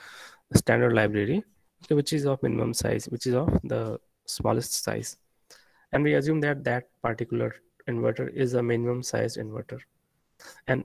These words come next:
all other gates are having their delays, uh, with respect to that particular inverter, so that it, so that it becomes easier to calculate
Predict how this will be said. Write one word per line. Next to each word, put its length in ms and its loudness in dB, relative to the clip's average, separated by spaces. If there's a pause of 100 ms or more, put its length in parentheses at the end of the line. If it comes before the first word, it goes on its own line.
(140)
all 200 8
other 240 8
gates 440 4 (160)
are 160 4
having 560 4
their 240 8
delays, 640 0 (880)
uh, 540 0
with 180 8
respect 400 6
to 100 4
that 220 2
particular 480 0
inverter, 400 -8 (800)
so 160 6
that 140 6
it, 280 2
so 140 2
that 160 6
it 120 2
becomes 300 0
easier 240 0
to 140 -4
calculate 500 -6